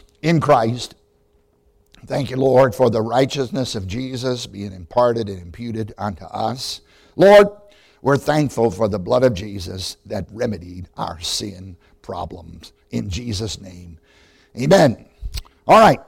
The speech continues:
the cleansing, clean protocol. Notice number three, what I'm calling the praise protocol. How do you approach the Lord?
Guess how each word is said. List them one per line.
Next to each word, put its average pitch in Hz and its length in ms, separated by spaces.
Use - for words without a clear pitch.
the 139 100
cleansing, 196 680
clean 170 480
protocol. 151 760
Notice 135 300
number 180 260
three, 190 420
what 156 180
I'm 147 120
calling 165 320
the 160 80
praise 165 640
protocol. 147 1000
How 147 80
do 170 80
you 165 80
approach 185 380
the 180 100
Lord? 185 460